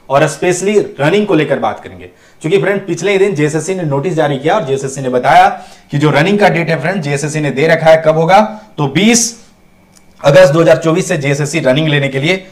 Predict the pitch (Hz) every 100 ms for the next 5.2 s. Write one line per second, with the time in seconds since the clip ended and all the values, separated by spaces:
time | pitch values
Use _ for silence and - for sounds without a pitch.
0 | - _ 131 139 170 175 - 165 151 147
1 | 156 160 147 127 131 156 175 170 - 147
2 | 151 147 147 151 135 165 151 143 123 131
3 | 127 131 127 131 131 120 117 117 127 117
4 | 110 131 127 117 131 151 - - _ -
5 | 117 117